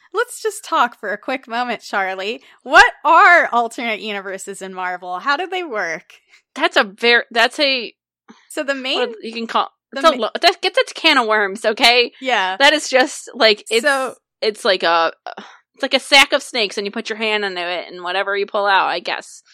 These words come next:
Speaker 2: also bit you? That,
Speaker 1: <laughs>
Speaker 2: bad metaphor. Or s-,
Speaker 1: I mean,
Speaker 2: bad. No.
Speaker 1: yeah, uh, if the Marvel Universe is a can of snakes, or the Marvel Multiverse, rather, is a can of snakes,
Speaker 2: Yeah.
Speaker 1: then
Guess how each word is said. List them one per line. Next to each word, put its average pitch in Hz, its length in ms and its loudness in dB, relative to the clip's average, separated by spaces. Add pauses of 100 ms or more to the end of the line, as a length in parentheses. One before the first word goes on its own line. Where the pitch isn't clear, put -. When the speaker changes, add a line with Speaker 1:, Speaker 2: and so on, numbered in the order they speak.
(360)
Speaker 2:
also 196 300 0
bit 196 180 -2
you? 330 320 -6 (600)
That, 214 240 2 (420)
Speaker 1:
<laughs> 233 440 -12
Speaker 2:
bad 247 240 8
metaphor. 196 600 0 (380)
Or 220 100 -4
s-, 220 180 -14 (120)
Speaker 1:
I 359 100 6
mean, 415 120 -2
Speaker 2:
bad. 285 340 2 (140)
No. 214 360 -8 (180)
Speaker 1:
yeah, 330 360 6
uh, 311 300 -2 (220)
if 302 240 -2 (360)
the 294 200 -4
Marvel 339 400 0
Universe 254 500 -6
is 220 140 -16
a 208 80 -8
can 226 260 -6
of 208 80 -8
snakes, 208 640 -10
or 226 220 -2
the 214 80 -10
Marvel 254 340 -2
Multiverse, 208 680 -10
rather, 165 280 -6
is 190 120 -14
a - 60 -20
can 175 220 -12
of - 80 -14
snakes, - 460 -14
Speaker 2:
Yeah. 175 320 -6
Speaker 1:
then 208 540 -4